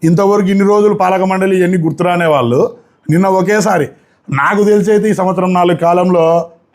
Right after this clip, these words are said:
నిన్ననే అనుకుంటా టెంకాయ కొట్టింది వార్డులో. నిన్న ఈ సంవత్సరం నాలుగు నెలలు ఎప్పుడూ కొట్టలేవాళ్ళు టెంకాయ. అది కూడా మొన్న మా వాళ్ళు ప్రెస్ మీట్లు పెట్టి మీద మీద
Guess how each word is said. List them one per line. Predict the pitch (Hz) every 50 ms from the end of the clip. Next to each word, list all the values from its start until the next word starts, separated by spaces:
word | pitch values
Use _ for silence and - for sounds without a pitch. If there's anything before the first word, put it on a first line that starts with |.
| _ _ -
నిన్ననే | 156 165 180 196 226 220
అనుకుంటా | 190 165 160 151 143
టెంకాయ | - 147 131 131 143 143
కొట్టింది | 127 104 92 98 92 - - _ _ _ _ _ _ _ _ _ _ _ _ _ - - -
వార్డులో. | 143 143 143 139 147 135 117 - - - _ _ _ _ _ _ _ - -
నిన్న | 139 156 170
ఈ | 170 170 175 175 165
సంవత్సరం | 143 165 165 175 165 196 202 202
నాలుగు | 202 202 196 202
నెలలు | 214 226 226
ఎప్పుడూ | 202 156 135 208 226
కొట్టలేవాళ్ళు | 208 202 156 160 156 135 120 110
టెంకాయ. | 101 117 107 101 123 113 113 - _ _ _ _ _ _ _ _ _ _ - -
అది | 147 185
కూడా | 208 214 226 220
మొన్న | 202 196 202 202
మా | 196 190 190
వాళ్ళు | 190 196 208 196
ప్రెస్ | - 185 170 143 190
మీట్లు | 202 180 190 185
పెట్టి | 185 180 156 175 185 185 185 190 185 165
మీద | 165 180 190
మీద | 190 190 190 185 180 156